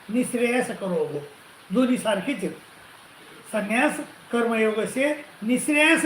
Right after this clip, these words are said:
करो हो, तयस्तु कर्म संन्यासात कर्मयोग विशेष. पण त्यापैकी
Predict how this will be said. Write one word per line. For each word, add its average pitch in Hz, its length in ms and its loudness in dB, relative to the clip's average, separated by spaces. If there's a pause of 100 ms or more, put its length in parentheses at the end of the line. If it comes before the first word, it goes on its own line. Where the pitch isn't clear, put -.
करो 262 240 2
हो, 220 300 2 (260)
तयस्तु 294 400 6
कर्म 247 360 0
संन्यासात 220 640 -4 (480)
कर्मयोग 208 560 0
विशेष. - 320 -10 (460)
पण 233 160 4 (420)
त्यापैकी 247 580 0